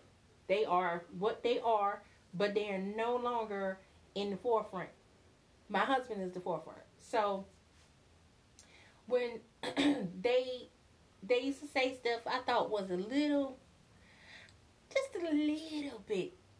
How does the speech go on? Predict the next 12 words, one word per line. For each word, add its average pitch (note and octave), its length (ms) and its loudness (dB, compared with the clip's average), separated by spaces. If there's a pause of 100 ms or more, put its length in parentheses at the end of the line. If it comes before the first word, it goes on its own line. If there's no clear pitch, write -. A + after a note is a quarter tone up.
(240)
disrespectful, G3 1200 -6
or A#3+ 600 0 (120)
they B3 200 0
just B3+ 220 -8
would A3 160 0
say A3+ 280 -4
stuff G#3+ 300 -2
that G3 180 -4
they G3+ 100 0
usually F#3+ 500 -4
been E3 260 -6
saying. D3 320 -6